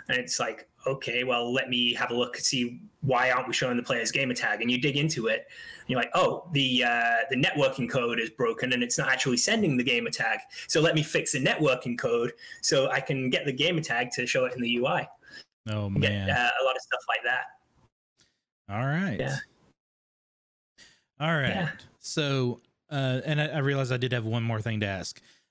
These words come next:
Speaker 2: Um, are you cool with people contacting you, uh, just to make a connection with you and, and talk to you about the industry and ask for some advice? And if so,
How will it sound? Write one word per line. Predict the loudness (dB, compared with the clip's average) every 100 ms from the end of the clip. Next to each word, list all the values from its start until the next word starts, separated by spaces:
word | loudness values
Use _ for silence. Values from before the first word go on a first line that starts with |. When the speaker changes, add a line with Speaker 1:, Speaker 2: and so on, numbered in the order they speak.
| _
Speaker 2:
Um, | -4 -2 -2 -2 -4 -8 _ _ _ -6
are | -2
you | 0 0
cool | -2 -2 0 2 2
with | 0 0
people | -4 -2 0 0 -2 -6
contacting | -4 -4 0 -2 -2 -2 0
you, | 0 0 -4 -6
uh, | -2 0 -2
just | -2 -6 -4
to | -4 -2 -4 -6
make | -6 -6
a | -4
connection | -2 -2 -2 -2
with | -2 -2
you | 0 0
and, | 0 0
and | 0 -2 -2
talk | -4 -4
to | -6
you |
about | -2 -2
the | -2
industry | -4 -4 -4 -2 0
and | -2 -4 -10 _ _
ask | -8 -4
for | -4
some | -2
advice? | -2 0 -2 -2 -2
And | -4
if | -2
so, | -2 0 0